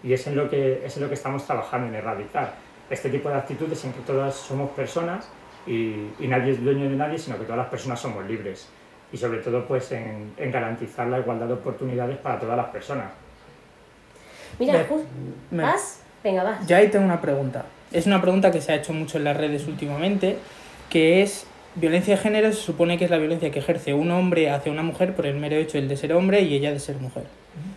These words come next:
Speaker 3: lo que has estado explicando. Vale, si esa misma violencia se ejerce en esa misma casa, pero se ejerce al revés, ya es violencia doméstica, no es violencia de género.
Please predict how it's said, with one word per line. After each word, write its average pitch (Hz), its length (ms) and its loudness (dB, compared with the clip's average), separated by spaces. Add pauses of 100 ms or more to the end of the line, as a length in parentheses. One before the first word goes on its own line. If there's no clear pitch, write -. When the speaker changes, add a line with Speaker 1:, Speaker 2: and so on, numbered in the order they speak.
Speaker 3:
lo 151 120 0
que 143 100 2
has 139 100 0
estado 139 240 -4
explicando. 139 340 -12 (640)
Vale, 160 300 4
si 170 160 4
esa 175 180 4
misma 202 280 4
violencia 180 380 6
se 147 120 0
ejerce 175 340 4
en 143 120 0
esa 170 200 4
misma 170 300 0
casa, 175 280 4
pero 139 160 -2
se 135 100 -2
ejerce 160 340 2
al 165 100 6
revés, 180 400 8 (160)
ya 160 160 4
es 156 80 0
violencia 147 460 0
doméstica, 147 500 -2 (160)
no 160 140 -2
es 156 120 0
violencia 139 540 0
de 131 60 0
género. 131 320 -6